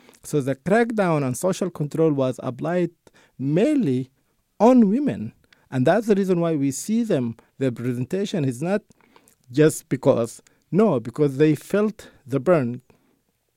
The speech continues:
and they carry out the struggle for social change and for transformation. And, and, and all these, uh, elements together actually make up what your question asked in the beginning. The composition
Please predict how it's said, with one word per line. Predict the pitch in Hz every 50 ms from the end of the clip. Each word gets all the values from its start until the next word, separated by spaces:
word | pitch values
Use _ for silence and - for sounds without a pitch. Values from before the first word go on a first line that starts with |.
| _ _ _ _
and | - 131 127
they | 117 135 127
carry | - _ 180 185 180 185 -
out | - 165 160 160 156 147 120
the | 120 120
struggle | - - - - 185 240 254 226 180 147
for | - - 123
social | - - 147 139 127 - 139 123
change | - - - 131 127 127 117
and | - 127 123 120 -
for | - 127 123
transformation. | - - 113 117 123 120 - - 131 135 175 220 220 - - 131 120 123 - _ _ - - - - _ _
And, | - 143 151 160 -
and, | 151 160 180 -
and | 156 175 -
all | - 233 262 294 285 254
these, | 233 247 240 220 - - - -
uh, | - 143 151 151 - -
elements | 190 208 233 233 190 143 120 120 - - - - - _ _ _ _ -
together | 143 135 175 208 202 190 160 139 127 - _ _ _ _ _ _
actually | 156 160 151 - - 165 156
make | 151 156 190 196 190 - -
up | 254 247 165 131 _ - - - - _ _ _ _ _ _ _ _ _
what | - 135 151 143 - _
your | - 147 135 139 127
question | - - 170 180 175 - - 147 - -
asked | - 156 165 - - -
in | 131
the | 123 113
beginning. | 110 127 113 131 135 123 - 139 131 _ _ _ _
The | - 127 135 127
composition | - 156 151 131 127 147 139 170 240 233 - 294 247 208 190